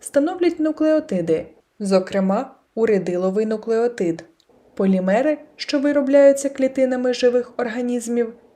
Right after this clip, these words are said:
називають біополімерами. Наприклад, капрон, який виготовляють штучно, це полімер,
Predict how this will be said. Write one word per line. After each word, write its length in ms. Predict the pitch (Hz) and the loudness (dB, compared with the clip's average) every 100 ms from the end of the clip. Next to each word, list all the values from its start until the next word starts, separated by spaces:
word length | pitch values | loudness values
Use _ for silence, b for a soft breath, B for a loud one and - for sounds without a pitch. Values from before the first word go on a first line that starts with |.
| _ | _
називають 720 | 208 202 196 226 311 330 - - | -4 -2 -2 0 2 0 -2 -8
біополімерами. 1200 | 190 190 185 185 208 240 262 220 180 170 170 185 - _ _ _ - | -4 -2 -2 -2 -4 -2 -2 -2 -2 -6 -8 -12 -16 _ _ _ -6
Наприклад, 520 | 240 277 359 311 247 | -4 -2 2 4 2
капрон, 520 | - 196 - 185 226 277 _ | 0 -6 -2 0 0 -4 _
який 260 | 269 269 277 | -6 0 2
виготовляють 680 | 262 254 269 254 262 254 247 | 4 2 2 4 4 4 2
штучно, 640 | - 262 254 - 262 247 240 _ _ | -4 -4 -4 -4 -6 -6 -10 _ _
це 200 | - 196 | -4 -2
полімер, 680 | 190 202 262 285 226 165 - | 0 0 2 0 0 -4 -8